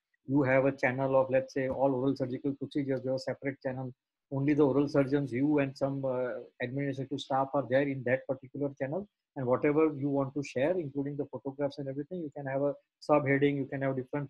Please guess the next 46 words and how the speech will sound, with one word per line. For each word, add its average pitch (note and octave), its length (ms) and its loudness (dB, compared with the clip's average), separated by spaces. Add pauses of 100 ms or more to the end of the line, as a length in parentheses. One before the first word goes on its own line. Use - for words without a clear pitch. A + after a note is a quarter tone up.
threads, C#3+ 380 -2
and D3 120 -6
it's F#3 160 -6
amazing. D3 480 2 (440)
Both D#3+ 260 6
Slack D3 260 2
and E3 100 4
Highlight, C#3+ 400 2
they D3+ 80 2
work C#3 360 0
like C#3 160 -2 (120)
crazy A#2+ 320 2 (440)
and C3+ 160 0
have C#3 80 4
immensely E3 540 4
helped C#3 260 4
me C#3 100 0
in B2 80 -2
my A#2 140 0
practice G#2 420 -10
in A#2+ 100 -8
managing. G#2+ 380 -8 (760)
So D3+ 360 6 (180)
communications, F3 720 4
I'm E3 140 4
very D3+ 220 6
clear. E3 360 6 (240)
You D3+ 80 0
see, F#3+ 160 0
inferential F3 760 4
listeners C3 680 -2
are C3 140 -4
people C#3 340 0
who E3 300 -2
infer, B2+ 460 0 (520)
are C#3+ 80 -2
the D#3 100 4
people E3 340 4
who E3 300 0
with E3+ 220 -2
we E3+ 120 -2
live D3+ 520 0
every C3 340 2
day A#2+ 240 2
and C3 140 0
are C#3 180 2